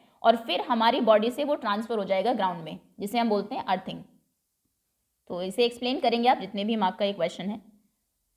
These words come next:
अ, so, a charged body loses its charge if we touch it with our hands because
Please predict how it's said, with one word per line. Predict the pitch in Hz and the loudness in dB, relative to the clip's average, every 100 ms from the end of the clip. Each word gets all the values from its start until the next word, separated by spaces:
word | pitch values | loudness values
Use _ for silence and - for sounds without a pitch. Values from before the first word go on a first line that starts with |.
| - | -2
अ, | 185 185 185 - | 2 2 0 -8
so, | - 226 277 - - _ _ | -6 0 0 -2 -20 _ _
a | 226 | 0
charged | 226 220 254 339 - | 4 6 6 2 4
body | 214 262 254 | 4 4 0
loses | 226 220 254 359 - | 0 2 0 -2 -6
its | 220 214 208 | -6 -4 2
charge | 196 247 - - - | 2 2 -4 -14 -4
if | - 220 | -4 -2
we | 311 - | -6 0
touch | 220 233 285 | 0 2 0
it | 311 214 202 | -6 -4 0
with | 214 | 4
our | 208 240 233 | 4 4 0
hands | 190 220 - - _ _ _ _ _ | 0 -2 -6 -20 _ _ _ _ _
because | 190 214 214 208 254 | 0 0 2 0 0